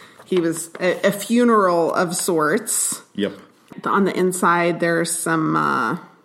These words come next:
Speaker 1: credits for different people. I did look up a couple things.
Speaker 2: Okay.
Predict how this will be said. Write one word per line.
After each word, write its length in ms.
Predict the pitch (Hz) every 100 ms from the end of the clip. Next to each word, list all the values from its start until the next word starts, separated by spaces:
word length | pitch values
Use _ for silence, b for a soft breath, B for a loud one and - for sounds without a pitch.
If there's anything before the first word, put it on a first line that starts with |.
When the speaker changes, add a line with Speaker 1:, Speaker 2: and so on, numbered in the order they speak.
| _
Speaker 1:
credits 720 | - - 180 165 - - - -
for 260 | - 196
different 420 | 190 196 196 165
people. 540 | - 185 175 175 170 170 B -
I 80 | 202
did 500 | 208 277 269 254 - -
look 220 | 220 220
up 160 | 233 233
a 60 |
couple 260 | 226 220 196
things. 720 | 202 185 170 180 220 233 -
Speaker 2:
Okay. 320 | 98 196 131